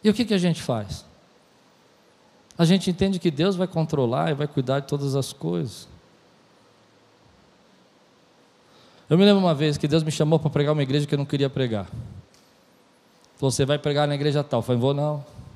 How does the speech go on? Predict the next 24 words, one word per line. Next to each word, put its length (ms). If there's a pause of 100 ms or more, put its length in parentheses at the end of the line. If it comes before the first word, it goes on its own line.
(600)
Eu 100
tinha 120
entregado 400
uma 120
profecia 540
naquela 300
igreja, 480
que 120
ia 40
acon-, 240
ia 100
acontecer 320
uma 180
coisa 220
muito 160
terrível 480
lá, 260 (480)
e 80
o 60
pastor 320
deu 120
risada 540
de 140
mim. 180